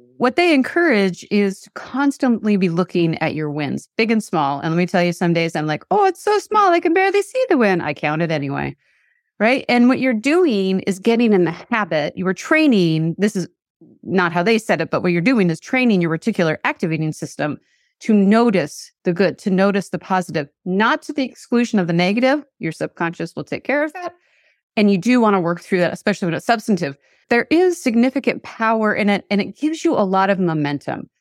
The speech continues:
So even if your milestone is one day, I do this daily, sort of perpetually, just to keep momentum going, for sure.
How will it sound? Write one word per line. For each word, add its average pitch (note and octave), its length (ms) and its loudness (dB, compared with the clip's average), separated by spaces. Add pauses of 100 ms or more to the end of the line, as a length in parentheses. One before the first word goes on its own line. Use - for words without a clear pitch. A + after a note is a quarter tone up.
(180)
So A#3+ 500 2 (720)
even E4+ 220 4
if D#4 100 0
your A#3+ 80 2
milestone A3 380 2
is F#3 120 -2
one A#3 220 4
day, F#3+ 460 0 (260)
I G3 100 2
do A3+ 100 0
this G3+ 160 0
daily, D#3 360 0
sort G#3 200 0
of D#3+ 120 0 (200)
perpetually, D#3+ 720 -2 (140)
just G#3+ 160 0
to G#3 80 -2
keep - 280 -4
momentum E3 540 2
going, B3+ 360 2 (460)
for F#3+ 100 0
sure. A#3 580 0